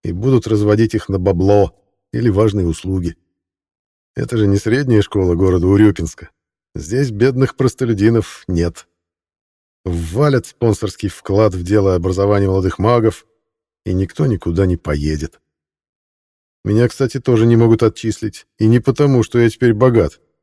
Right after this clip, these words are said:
К деньгам, которые заработал на дуэлях, добавились и деньги из тотализатора. Я заработал на ставке двадцать тысяч золотых.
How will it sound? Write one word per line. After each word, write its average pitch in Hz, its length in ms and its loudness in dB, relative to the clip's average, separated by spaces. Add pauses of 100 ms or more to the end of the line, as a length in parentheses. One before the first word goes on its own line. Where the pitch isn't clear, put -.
(260)
К 92 60 -4
деньгам, 101 420 0
которые 117 360 0
заработал 117 420 2
на 107 100 2
дуэлях, 104 400 2
добавились 120 500 0
и 117 60 -10
деньги 123 280 0
из 117 100 -2
тотализатора. 113 720 -2 (600)
Я 104 220 2
заработал 120 520 2
на 113 140 2
ставке 120 400 -4
двадцать 107 560 -2
тысяч 101 320 -6
золотых. 92 540 -4